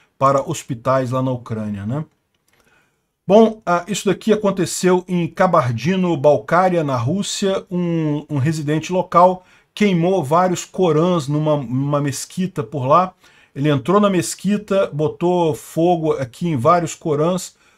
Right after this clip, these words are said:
O pessoal conseguiu, eh, jogar água e acabar com o incêndio, né? Eh, mas ficaram bastante danificados os corãs, os corãos. Eh, é, o plural de um corão é o quê?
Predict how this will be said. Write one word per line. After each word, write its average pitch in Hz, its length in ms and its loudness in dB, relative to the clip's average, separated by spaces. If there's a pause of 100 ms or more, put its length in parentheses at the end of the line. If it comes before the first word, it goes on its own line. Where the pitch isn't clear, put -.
(120)
O 160 140 -6
pessoal 165 420 0
conseguiu, 160 800 -2
eh, 135 360 0
jogar 139 340 2
água 165 380 2
e 147 40 4
acabar 143 440 0
com 139 140 -8
o 123 40 -2
incêndio, 170 560 -4
né? 160 240 -2 (120)
Eh, 131 260 -2
mas 165 520 -4 (440)
ficaram 165 360 0
bastante 156 380 0
danificados 139 680 -2
os 127 160 -6
corãs, 165 580 0 (240)
os - 80 -20
corãos. 160 500 0 (360)
Eh, 147 320 0 (220)
é, 160 80 -4 (120)
o 160 100 -8
plural 170 540 2
de 143 120 -2
um 160 60 -2
corão 156 560 0
é 156 60 -4
o 151 100 0
quê? 113 320 -6